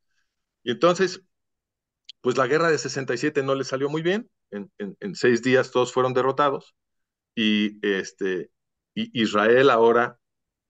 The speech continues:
eh, eh, terminó controlando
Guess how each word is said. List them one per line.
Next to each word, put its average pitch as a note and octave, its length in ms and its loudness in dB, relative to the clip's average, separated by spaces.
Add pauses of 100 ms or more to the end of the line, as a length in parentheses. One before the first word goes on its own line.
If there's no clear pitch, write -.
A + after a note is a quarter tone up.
(160)
eh, F#2 560 -4 (1300)
eh, F#2+ 140 -8
terminó G#2+ 440 2
controlando A2+ 840 4